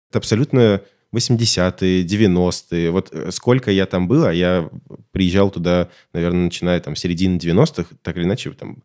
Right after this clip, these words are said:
находился. И вот там почти ничего не меняется. Вот сейчас только постепенно прям физически ощущается, как, э, э, со скрипом, э, этот автовокзал, вот эта вся система неохотно меняется. Потому что там появляются электронные билеты. Хотя, когда последний раз я ездил,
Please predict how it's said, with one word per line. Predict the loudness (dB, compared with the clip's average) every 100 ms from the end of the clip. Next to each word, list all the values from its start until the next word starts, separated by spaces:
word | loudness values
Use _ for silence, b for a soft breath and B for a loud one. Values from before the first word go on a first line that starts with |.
| -12
находился. | -4 -2 -2 -6 -8
И | -6
вот | -6 -6 0
там | 2 2
почти | -2 -2 0
ничего | 0 2 2
не |
меняется. | 4 2 -2 -8 -12
Вот | -12 -14 b b
сейчас | -8 0 2 2
только | 0 -4 -4
постепенно | -10 -8 -2 2 4 4 0 b b
прям | 0 0 0
физически | -4 -4 -4 -4 -6
ощущается, | -6 0 2 2 -2
как, | -4 -4 -2
э, | -2 0 0 -4 -14 _
э, | -8 -2 0 2 0 -4 -10
со | -2 0
скрипом, | 0 -2 0 0 2 4 4
э, | 4 2 0
этот | -4
автовокзал, | -12 -4 -4 -2 0 0 0
вот |
эта | -6
вся | -10 -8
система | -8 0 2 4
неохотно | 2 0 -2 -2 -2 4
меняется. | 6 6 2 -2 -8
Потому | -12
что | -8
там | -8
появляются | -4 -2 0 -2 -2
электронные | -4 2 4 6
билеты. | 4 2 -2 -8
Хотя, | -16 -8
когда | -6 -6
последний | -8 -8 -4
раз | -4 -2
я |
ездил, | 0 0 2 0